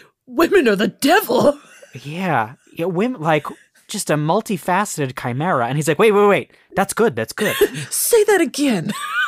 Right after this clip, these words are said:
Speaker 1: <laughs> Yeah, they, they workshopped that rant
Speaker 2: Yeah.
Speaker 1: together.
Speaker 2: <laughs> Yeah.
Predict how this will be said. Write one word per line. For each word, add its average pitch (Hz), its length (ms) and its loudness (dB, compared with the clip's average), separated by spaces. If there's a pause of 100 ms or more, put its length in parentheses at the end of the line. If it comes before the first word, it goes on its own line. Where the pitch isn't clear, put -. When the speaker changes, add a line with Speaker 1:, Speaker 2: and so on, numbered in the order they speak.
(220)
Speaker 1:
<laughs> 381 220 0 (1600)
Yeah, 233 140 6 (340)
they, 277 200 4
they 247 200 4
workshopped 214 760 0
that 175 320 0
rant 170 520 0 (180)
Speaker 2:
Yeah. 190 300 4
Speaker 1:
together. 190 200 2 (320)
Speaker 2:
<laughs> - 100 -6
Yeah. 170 380 -2